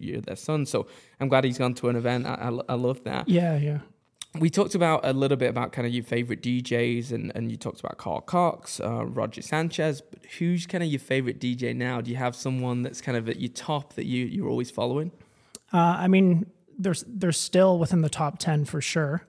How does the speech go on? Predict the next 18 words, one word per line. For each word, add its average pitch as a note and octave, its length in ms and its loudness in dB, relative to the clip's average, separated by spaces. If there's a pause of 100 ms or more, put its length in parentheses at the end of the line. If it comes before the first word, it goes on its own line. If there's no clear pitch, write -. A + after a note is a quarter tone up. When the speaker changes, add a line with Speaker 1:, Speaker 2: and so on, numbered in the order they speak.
(160)
Speaker 2:
<laughs> A3+ 140 8 (540)
Um, D#3 520 4
but, D#3+ 320 2
um, D#3 580 2
you F3 60 0
know, D#3+ 100 2
I E3 100 0
really E3 280 4
enjoy D#3+ 300 4
seeing D#3 420 2
Joseph D#3 300 -2
Capriati C#3+ 600 0
every D#3 220 0
single D#3 180 2
time C#3+ 220 -2
I've C#3+ 100 -2
seen D3 220 0
him. D3 300 0